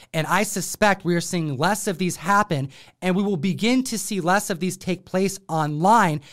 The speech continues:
now that the convention scene has started back up again. Jem, let's hit 'em with some of these mind-bending, explosive blue chip sales that we've reported on.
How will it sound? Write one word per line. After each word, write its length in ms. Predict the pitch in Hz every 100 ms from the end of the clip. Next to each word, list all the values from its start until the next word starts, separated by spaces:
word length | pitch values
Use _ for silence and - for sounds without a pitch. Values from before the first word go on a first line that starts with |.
| - -
now 140 | 160
that 140 | 175 175
the 80 |
convention 600 | 165 151 127 156 165 160
scene 360 | 143 - 139 123
has 160 | 117 -
started 380 | 139 131 131
back 220 | 135 120 127
up 140 | 120
again. 400 | 117 127 110 98 - - _ -
Jem, 400 | 120 190 190 196 - _ -
let's 260 | 170 -
hit 220 | - 202
'em 140 | 202 175
with 140 | 175
some 240 | - 180 170
of 80 |
these 180 | 170 143
mind-bending, 1120 | 143 151 160 175 135 - 160 156 156 165 160 165
explosive 1300 | 143 - - - 143 139 160 175 175 180 165 123
blue 320 | 127 135 156
chip 300 | 170 - 165
sales 400 | - - 147 151
that 100 | 117
we've 180 | 117 139
reported 400 | 131 - 113 110
on. 200 | 95 87